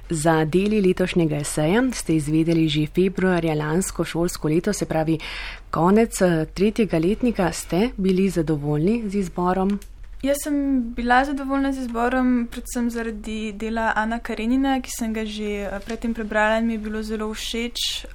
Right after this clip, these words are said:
Speaker 2: Tako da ja, kar se tiče Lainškovega romana, sem ga pa šele kasneje prebrala.
Speaker 1: Kaj pa ostali? Ste morda izkoristili poletne počitnice tudi za branje teh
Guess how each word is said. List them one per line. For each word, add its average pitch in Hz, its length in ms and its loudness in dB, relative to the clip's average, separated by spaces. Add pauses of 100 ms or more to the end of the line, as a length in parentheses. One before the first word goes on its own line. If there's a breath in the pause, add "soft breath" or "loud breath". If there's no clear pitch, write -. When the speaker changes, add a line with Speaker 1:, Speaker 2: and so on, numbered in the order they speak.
(160)
Speaker 2:
Tako 220 280 -6
da 208 220 2
ja, 208 480 0
kar - 160 -10
se - 80 -8
tiče 220 300 -6
Lainškovega 214 580 -2
romana, 202 360 -2
sem 202 200 -6
ga 208 80 -4
pa - 180 -6
šele 202 260 -6
kasneje 220 340 -2
prebrala. 220 560 -8 (400 loud breath)
Speaker 1:
Kaj 190 180 2
pa 190 80 4
ostali? 165 680 2 (220 loud breath)
Ste - 320 2
morda 202 360 2
izkoristili 190 760 2
poletne 175 520 2
počitnice 180 800 2
tudi 180 240 4
za 160 140 2
branje 156 400 4
teh 160 380 -2